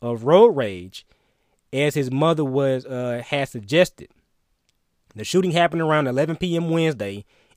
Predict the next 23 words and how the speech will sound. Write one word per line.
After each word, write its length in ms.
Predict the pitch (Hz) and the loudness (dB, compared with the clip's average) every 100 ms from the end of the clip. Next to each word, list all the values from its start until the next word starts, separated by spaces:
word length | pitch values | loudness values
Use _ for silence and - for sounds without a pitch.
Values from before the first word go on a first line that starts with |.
| - | -12
in 140 | 123 | -8
Hickory, 420 | 113 143 160 165 156 | -2 -2 -2 -2 -2
North 260 | 143 147 | -2 -2
Carolina, 600 | - 143 135 139 90 - _ _ _ - | -4 -4 -4 -4 -6 -14 _ _ _ -8
police 320 | 123 123 120 | -4 -2 -4
said. 320 | - 117 78 _ _ _ _ _ _ _ _ _ _ _ _ _ - | -4 -6 -6 _ _ _ _ _ _ _ _ _ _ _ _ _ -2
Officers 500 | 139 175 175 165 180 | 4 4 2 -4 -4
responding 520 | 151 139 - 170 175 | -4 -6 -2 0 0
to 160 | 165 151 | -2 -4
a 80 | 131 | -2
nine 340 | 127 147 160 | 0 0 0
one 180 | 156 151 | 0 -2
one 160 | 151 139 | -2 -2
call 300 | 151 151 143 | 2 2 2
about 280 | 123 135 | 0 0
a 140 | 123 117 | 0 -6
shooting 520 | - - 214 165 123 | -4 0 2 2 -2
into 220 | 120 139 | -4 -4
a 100 | 120 | -6
vehicle 540 | 110 175 185 - 123 120 | -4 -2 -2 -2 -8 -6
arrived 460 | 110 143 156 147 | -2 0 2 0
to 80 | 139 | -6
find 560 | - 120 117 113 113 | -4 -4 -2 -4 -8